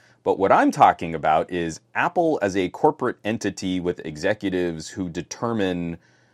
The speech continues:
massive changes in business policy and how their customers are treated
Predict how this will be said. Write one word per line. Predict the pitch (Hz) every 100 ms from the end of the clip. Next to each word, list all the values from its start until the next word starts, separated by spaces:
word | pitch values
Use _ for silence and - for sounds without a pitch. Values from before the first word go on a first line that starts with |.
| _ _ _
massive | 90 92 101 113 127 123 - 92 76 62 69 - -
changes | - 104 95 90 82 85
in | 85
business | 69 90 82 85 -
policy | - 82 85 82 - 82
and | 80
how | 78 80
their | 80 78
customers | - 87 85 80 76 69
are | 71
treated | - 151 117 85 76